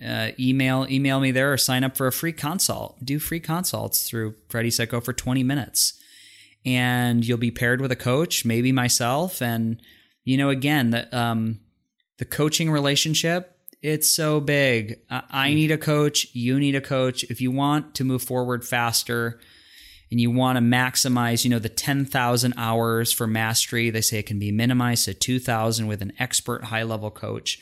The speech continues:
Speaker 1: I really believe in that, especially when you get someone who is not dogmatic about what you need to do. Or trust me, the person that's trying to tell you, maybe they have a system,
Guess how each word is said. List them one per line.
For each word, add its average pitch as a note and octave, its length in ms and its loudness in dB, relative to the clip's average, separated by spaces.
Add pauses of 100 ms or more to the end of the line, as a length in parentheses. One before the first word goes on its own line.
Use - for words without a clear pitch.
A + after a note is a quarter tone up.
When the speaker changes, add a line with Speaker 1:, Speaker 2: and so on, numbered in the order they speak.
(220)
Speaker 1:
I A#2+ 60 -8
really A2+ 420 2
believe G#2+ 360 -4
in G#2+ 120 -2
that, G#2 340 -6 (500)
especially E3 440 0
when D#3 100 2
you C#3 80 2
get C3+ 160 0
someone C3 300 0
who B2 100 2
is A#2 140 0
not A#2+ 240 0
dogmatic B2+ 500 0
about A2+ 220 -6
what A#2 100 -6
you A#2 160 0
need A#2 440 0
to B2 100 -2
do. A2+ 360 0
Or G#2 320 -6 (440)
trust - 280 0
me, A#2 80 -2
the A2 100 -4
person D3 340 0
that's B2+ 100 0
trying C3 240 0
to B2+ 60 0
tell B2+ 180 0
you, B2 140 2
maybe D3+ 320 2
they D#3 180 2
have D3+ 140 0
a D3 40 0
system, C3 920 0